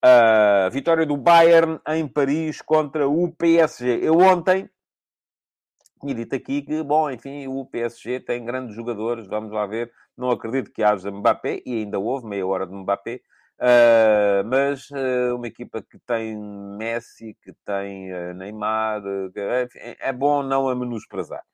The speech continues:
Mas a verdade é que o Bayern chegou lá e meteu o jogo no, no bolso. Não, ah, a equipa do P S G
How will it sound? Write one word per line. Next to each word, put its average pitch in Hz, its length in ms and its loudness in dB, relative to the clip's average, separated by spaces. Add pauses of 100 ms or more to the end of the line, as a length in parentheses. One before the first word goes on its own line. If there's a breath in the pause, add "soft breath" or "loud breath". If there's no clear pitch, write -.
(300)
Mas 160 300 -2
a 147 60 -4
verdade 143 260 2
é 143 60 0
que - 100 -14
o 131 40 -10
Bayern 139 300 2
chegou 143 220 -8
lá 143 160 2
e - 20 -6
meteu 139 220 -6
o 101 80 -4
jogo 87 340 -6
no, 80 280 -14
no 85 120 -14
bolso. 78 440 -14
Não, 85 320 -10 (300 soft breath)
ah, 98 320 2
a 127 60 0
equipa 131 360 -4
do 127 200 -4
P 139 180 -2
S 123 300 0
G 107 380 -2